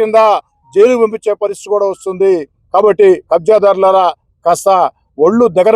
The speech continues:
పెట్టుకో ఉండండి. నెల్లూరు రూరల్ నియోజకవర్గంలో ఈ యొక్క ప్రభుత్వ ఆస్తులు అన్యాక్రాంతం చేసేదానికి మీరు చేసే కుట్రలకి చెల్లవు.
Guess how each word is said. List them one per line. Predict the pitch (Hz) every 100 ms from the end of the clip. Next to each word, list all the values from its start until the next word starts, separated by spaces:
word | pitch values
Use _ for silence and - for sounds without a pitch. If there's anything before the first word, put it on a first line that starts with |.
| 208
పెట్టుకో | 196 202 190
ఉండండి. | 185 180 185 175 139 _ _ -
నెల్లూరు | 190 233 208
రూరల్ | 202 208 196
నియోజకవర్గంలో | 190 175 185 165 180 180 170 - _ _
ఈ | 170
యొక్క | 180 175 -
ప్రభుత్వ | 165 214 - 185
ఆస్తులు | 180 - 190 180 156 - _ -
అన్యాక్రాంతం | 180 226 226 208 190 185 170
చేసేదానికి | 175 156 175 170 160 170 160 135 _ _
మీరు | 165 175 -
చేసే | 185 - 190
కుట్రలకి | 185 - 190 185 180 170 139 _ _ -
చెల్లవు. | 180 233 294